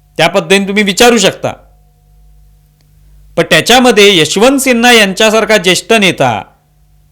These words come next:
ठीक आहे, मोदींवर टीका करणं ठीक आहे, कारण तुम्ही तृणमूल काँग्रेसचे आहात, तुम्ही मोदींचं काही स्तुती करणार नाही,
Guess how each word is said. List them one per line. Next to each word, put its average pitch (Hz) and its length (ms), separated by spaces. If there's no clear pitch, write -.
ठीक 214 160
आहे, 240 100
मोदींवर 214 500
टीका 214 280
करणं 214 440
ठीक 202 180
आहे, 214 100
कारण 202 160
तुम्ही 196 220
तृणमूल 208 400
काँग्रेसचे 190 500
आहात, 185 100
तुम्ही 190 220
मोदींचं 190 380
काही 196 140
स्तुती 202 260
करणार 185 340
नाही, 139 200